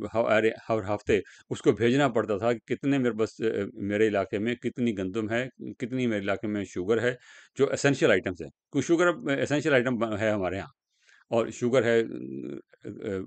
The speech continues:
व्हीट है, ये एसेंशियल आइटम्स हैं हमारे यहाँ खाने पीने के लिए। तो ये इनकी जो है वो जाती, लेकिन वो अब ख़त्म कर दिया गया।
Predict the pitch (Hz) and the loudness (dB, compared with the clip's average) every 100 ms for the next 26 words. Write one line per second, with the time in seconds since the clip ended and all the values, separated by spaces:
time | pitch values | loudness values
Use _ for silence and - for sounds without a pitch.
0 | - - - 104 120 110 104 107 - - | -10 -14 -8 -2 -2 0 -4 -6 -16 -20
1 | _ _ _ _ - 135 151 151 139 151 | _ _ _ _ -4 2 2 2 0 2
2 | 113 110 107 107 101 90 80 71 - _ | 2 0 -4 -4 -6 -6 -8 -10 -18 _
3 | _ _ 101 - 95 90 87 85 80 78 | _ _ -14 -8 -6 -6 -8 -8 -10 -10
4 | 98 143 156 - 131 123 143 127 107 127 | -4 0 0 0 -4 -2 -2 0 0 0
5 | 127 113 98 101 120 143 139 147 - 113 | -2 -2 -4 -2 -2 0 4 4 2 -4
6 | 113 107 110 90 | -2 0 0 -2